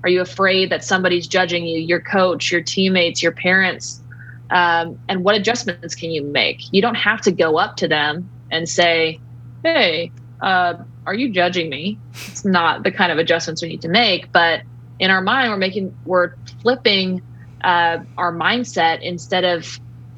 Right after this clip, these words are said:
being nervous or scared or angry that people are judging us, right?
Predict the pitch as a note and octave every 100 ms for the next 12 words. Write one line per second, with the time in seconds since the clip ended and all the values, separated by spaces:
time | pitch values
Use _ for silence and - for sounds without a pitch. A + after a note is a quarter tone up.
0 | - - - - - G#3 F#3+ F3 F#3 G3
1 | G3 F#3+ F3 D#3+ - G#3+ A3 G#3 G3+ G3+
2 | F#3+ - E3+ F3 F3 E3+ E3+ - - -
3 | - - - - F3+ G#3+ C4+ G#3+ F#3+ F3
4 | E3 G3 F#3 F3 E3+ E3 - F3 F3+ G3
5 | E3+ D#3 D#3 A3 - - - - F3+ E3
6 | G3+